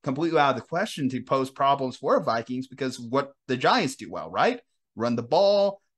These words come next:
aggressive defense, can force a turnover.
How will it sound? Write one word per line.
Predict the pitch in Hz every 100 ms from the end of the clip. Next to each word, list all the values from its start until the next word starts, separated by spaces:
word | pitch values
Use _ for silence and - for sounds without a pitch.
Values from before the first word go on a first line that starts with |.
| _ _ _
aggressive | 123 131 135 113
defense, | 123 190 175 185 175 175 165 - _ _ -
can | 113
force | - 131 127
a |
turnover. | 107 165 170 175 170 180